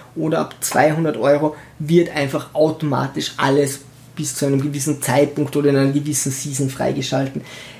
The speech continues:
Das gibt es mei-, ich habe das bei ganz wenigen Indie-Spielen mal gehört, dass es da wirklich irgendwo eine Grenze geben soll, ansonsten nicht so wirklich. Wir kommen dann noch zum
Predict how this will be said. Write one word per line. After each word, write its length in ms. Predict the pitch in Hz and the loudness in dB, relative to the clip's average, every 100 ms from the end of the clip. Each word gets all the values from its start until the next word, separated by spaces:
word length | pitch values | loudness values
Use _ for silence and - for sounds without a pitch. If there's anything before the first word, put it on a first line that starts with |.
| - 185 - | -18 -18 -2
Das 340 | - 180 - - | 2 4 2 -4
gibt 280 | 214 208 214 | -6 0 0
es 120 | 202 | 2
mei-, 460 | 190 151 156 180 196 202 196 208 214 - - | 4 4 2 -2 -10 -14 -14 -14 -14 -16 -12
ich 260 | 190 180 180 | -8 -4 0
habe 120 | 196 | 0
das 160 | 214 202 | 0 -6
bei 160 | - 180 - | -4 -4 0
ganz 500 | - 220 240 233 165 | 0 2 0 0 -8
wenigen 600 | 156 180 220 226 220 202 | -4 0 2 4 2 0
Indie-Spielen 760 | 220 226 233 196 - 190 196 202 | 2 4 6 2 -4 -4 2 4
mal 300 | 185 165 165 | 4 4 4
gehört, 440 | 160 143 170 180 | 0 0 2 0
dass 80 | 165 | -2
es 120 | 156 | -6
da 120 | 156 156 | -4 -2
wirklich 280 | 180 170 214 | -2 -2 0
irgendwo 280 | 180 175 | 0 2
eine 100 | 165 | 0
Grenze 400 | 156 151 156 - - | 0 0 -2 -4 -2
geben 220 | 156 156 | 2 2
soll, 320 | 151 151 151 | 2 4 4
ansonsten 520 | 151 143 151 143 - 156 | 2 -2 -2 -2 -2 -4
nicht 180 | 156 | -4
so 140 | - 147 | -8 -2
wirklich. 420 | 165 180 135 - - - - - - - - - - - - - _ - | 0 0 -4 -6 -10 -8 -6 -8 -14 -18 -20 -20 -20 -20 -20 -20 _ -6
Wir 120 | 175 | 0
kommen 220 | 196 226 | 2 4
dann 120 | 220 220 | 4 4
noch 160 | 214 | 2
zum 260 | - 214 | 2 0